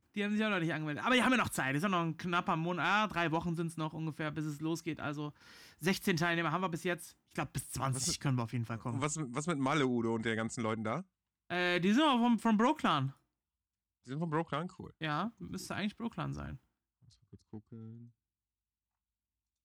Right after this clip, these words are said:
Speaker 1: Ah, Male Udo ist nicht im Roster drin beim, beim Bro Clan.
Speaker 2: Ja, das ist, das ist schon, das, äh, finde ich schon nicht so geil.
Speaker 1: Ah, also
Speaker 2: Male
Speaker 1: der,
Speaker 2: Udo.
Speaker 1: der muss auf jeden Fall noch mit, mit dran.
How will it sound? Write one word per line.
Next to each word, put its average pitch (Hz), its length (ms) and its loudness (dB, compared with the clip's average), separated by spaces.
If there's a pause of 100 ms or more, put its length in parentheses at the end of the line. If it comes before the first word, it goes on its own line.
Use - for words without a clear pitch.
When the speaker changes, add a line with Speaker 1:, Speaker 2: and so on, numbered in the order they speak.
(220)
Speaker 1:
Ah, 220 160 2
Male 226 180 2
Udo 233 160 0
ist - 120 -2
nicht 240 120 4
im 254 140 6
Roster 240 260 0
drin 139 240 0
beim, 135 360 0
beim 135 160 0
Bro 135 160 0
Clan. 139 260 -6
Speaker 2:
Ja, 127 60 -6
das 127 100 -14
ist, 127 240 -20 (160)
das 113 140 -20
ist - 60 -20
schon, 147 240 -16
das, - 360 -20
äh, 151 340 -16
finde 151 120 -14
ich 147 80 -16
schon 151 80 -14
nicht 156 100 -16
so - 100 -20
geil. 98 240 -16 (760)
Speaker 1:
Ah, - 180 -8 (140)
also 160 240 -2
Speaker 2:
Male - 180 0
Speaker 1:
der, 196 180 0
Speaker 2:
Udo. 101 300 -4 (560)
Speaker 1:
der 160 100 -6
muss 185 200 -4
auf 190 100 -6
jeden 190 140 -4
Fall 180 160 -2
noch 180 100 -2
mit, 175 180 -6
mit 180 140 -6
dran. 175 240 -6